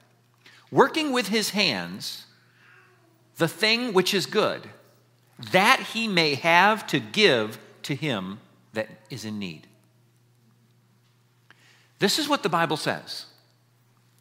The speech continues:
The key to rehabilitating a thief is to empower them to be generous. It doesn't say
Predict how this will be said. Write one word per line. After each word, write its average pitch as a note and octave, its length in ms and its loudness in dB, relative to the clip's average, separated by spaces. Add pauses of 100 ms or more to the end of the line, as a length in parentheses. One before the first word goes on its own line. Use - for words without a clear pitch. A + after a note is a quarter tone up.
(680)
The D3 120 -2
key C4+ 320 -2
to G#3 180 0
rehabilitating C3+ 1120 -2
a A2+ 80 -8
thief G3+ 520 -6 (1700)
is D#3+ 200 -2
to - 140 -8 (140)
empower D#3 600 -2
them F#2 460 -6 (720)
to - 100 -16
be G#2 100 -8
generous. F2 560 -12 (2000)
It E3+ 140 0
doesn't G#3 360 2
say A#2 600 -2